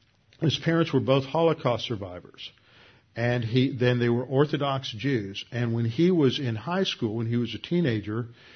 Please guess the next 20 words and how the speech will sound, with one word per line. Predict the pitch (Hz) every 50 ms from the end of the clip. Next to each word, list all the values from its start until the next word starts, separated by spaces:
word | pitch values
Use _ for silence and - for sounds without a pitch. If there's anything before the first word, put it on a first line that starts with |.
| - _ _ _
his | - 127 127 127 127 127 127 117 117 - - -
mother | 139 120 113 117 127 147 175 196 160 127 117 110 113 120 127 131 - - _ _ _ _ _ _ _ _ 101
became | 117 117 - 139 131 123 127
a | 127
Christian. | - - 180 185 180 - - - - - - _ _ _ _ _ _ _ _ _ - - - _ -
And | 117 123 113 113
so | - 139 127 117
his | 120 120 110 -
father | - - 156 165 165 165 139 131 127 123 135 135
began | - 123 110 107 107 123 123 120 117 110
divorce | 110 101 127 139 139 135
proceedings | 135 - 123 110 - 120 113 101 110 117 117 113 -
against | 120 107 - 117 110 104 -
his | - 107 101
mother. | 139 156 151 120 - - - - _ _ _ _ - - - - - - - _ -
And | 120 127 117
so | - - 135 131 127
as | 131 127 123 127 120 110
a, | 120 117 123 120 117 113 113 110
uh, | 107